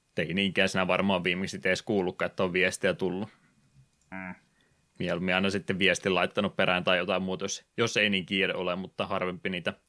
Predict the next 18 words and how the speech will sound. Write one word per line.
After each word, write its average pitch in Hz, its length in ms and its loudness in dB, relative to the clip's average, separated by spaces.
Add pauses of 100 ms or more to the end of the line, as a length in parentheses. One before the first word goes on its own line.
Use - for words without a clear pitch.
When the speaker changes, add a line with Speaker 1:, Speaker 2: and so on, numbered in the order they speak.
Speaker 1:
ääniviestejä 90 600 -2
sitten 92 280 -10
kuuntelee 85 480 -6
kumminkaan. 90 600 -4 (540)
Speaker 2:
Niin, 110 160 -4
se 117 80 -4 (120)
voi 120 80 2
olla, 117 100 2
että 113 100 -6
nykyaikana 104 480 2
enemmän 101 260 0
vaan 95 140 0
laittaa 95 260 -2
suoraan 95 300 -2
sähköpostia. 78 640 -8
Speaker 1:
Hmm. - 300 -14
Speaker 2:
Siihen 92 280 -4
voi 90 300 -2